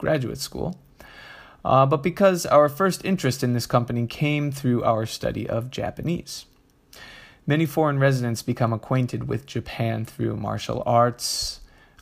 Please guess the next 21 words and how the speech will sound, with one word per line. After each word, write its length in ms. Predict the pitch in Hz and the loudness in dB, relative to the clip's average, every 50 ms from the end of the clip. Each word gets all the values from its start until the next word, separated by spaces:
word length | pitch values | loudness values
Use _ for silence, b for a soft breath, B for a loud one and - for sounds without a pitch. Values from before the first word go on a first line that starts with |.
| - | -2
anime, 880 | - 120 117 120 123 123 123 120 120 120 123 120 120 120 120 120 120 117 B B B B B B B _ _ - | 2 2 2 4 2 2 2 2 2 2 2 0 0 0 -2 -2 -4 -6 B B B B B B B _ _ -4
manga, 720 | 135 120 120 120 120 120 117 120 120 120 120 123 127 131 | 0 2 2 2 2 0 0 0 0 0 0 -2 -4 -8
or 260 | 135 120 117 117 113 | -6 -6 -6 -4 -6
some 300 | 110 - - 117 117 110 - | -6 -6 -4 -4 -4 -4 -4
other 240 | - 123 120 117 113 | -4 -2 -2 -2 -4
form 420 | - - - 120 117 113 113 110 | -6 -4 -4 -2 -2 -2 -4 -4
of 160 | - 107 117 123 | -6 -6 -6 -4
Japanese 460 | - 117 113 123 117 113 110 110 - | -4 -4 -4 -4 -4 -6 -6 -6 -6
pop 260 | - 120 113 110 - | -4 -4 -4 -4 -2
culture. 460 | - 139 135 139 139 139 117 113 120 - B B B B B B B B B B B B B B B B | 0 0 0 0 0 -4 -8 -8 -8 -10 B B B B B B B B B B B B B B B B
But 140 | 147 151 151 | 2 4 4
it 100 | 156 151 | 4 4
is 140 | 151 143 139 | 2 0 0
rare, 600 | 143 180 220 214 180 131 120 117 120 117 - - _ - - | 2 2 2 2 2 2 2 2 0 -2 -8 -14 _ -8 0
uh, 720 | - 123 120 120 120 117 117 117 117 120 117 117 117 117 113 113 - - | 2 2 4 4 4 4 4 4 2 2 2 0 0 -2 -2 -6 -12 -12
for 180 | - - 147 | -4 0 2
me 140 | 139 139 139 | 2 4 4
to 80 | 135 135 | 2 2
find 340 | 139 - 139 139 143 143 139 | 0 -2 -4 -4 -4 -4 -6
someone 340 | - - 139 139 135 135 139 | -4 -2 -2 0 -2 -2 -2
else 460 | - 80 78 - - - - - - | -2 -4 -4 -4 -6 -8 -8 -8 -10